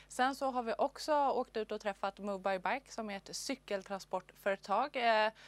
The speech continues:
som, eh, ja, men, de ökar väldigt mycket i omsättning, eh, och det är också så att cykelgodstransporter i Sverige,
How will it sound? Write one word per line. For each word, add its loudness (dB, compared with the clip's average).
som, 2
eh, 2
ja, 2
men, -4
de 0
ökar -2
väldigt -2
mycket -10
i -8
omsättning, -10
eh, -2
och 0
det -2
är 2
också -6
så -6
att -6
cykelgodstransporter -2
i 0
Sverige, 0